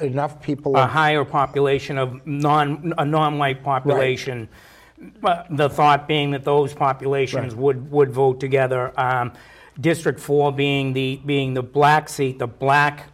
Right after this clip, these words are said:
Speaker 2: opportunity, it traditionally always was. The last time we did redistricting, which I sat on,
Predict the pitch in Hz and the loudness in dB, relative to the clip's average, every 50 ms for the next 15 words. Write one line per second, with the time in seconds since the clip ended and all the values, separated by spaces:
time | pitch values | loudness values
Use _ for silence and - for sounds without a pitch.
0 | _ _ - 147 135 127 131 135 123 - - 143 135 127 127 123 123 127 139 151 | _ _ 0 2 2 2 0 -4 -8 -8 -8 -8 -8 -6 -4 -4 -4 -4 -6 -6
1 | 156 135 131 - - - 147 143 135 143 139 139 - 131 131 131 127 131 131 131 | -6 -8 -8 -8 -10 -8 -4 -2 0 0 -2 -2 -4 -6 -6 -4 -2 -2 0 0
2 | 127 127 127 120 120 127 135 135 135 127 123 123 - - - - - - - 139 | 0 -2 -2 -4 -2 0 2 2 2 0 -2 -6 -12 -16 -20 -20 -20 -8 -4 -2
3 | 135 139 143 147 143 135 - - 151 143 135 135 131 131 131 123 139 139 131 131 | 0 2 2 2 2 0 0 0 0 0 2 0 -2 -4 -2 0 0 0 0 0
4 | 131 127 143 151 143 147 139 120 139 131 131 127 131 127 - 139 131 135 127 131 | -2 0 0 0 0 -2 -4 -4 -4 -4 -4 -4 -4 -2 0 2 2 2 0 0
5 | - 165 160 160 156 151 143 139 135 135 135 | 2 2 4 4 4 4 4 4 2 0 -2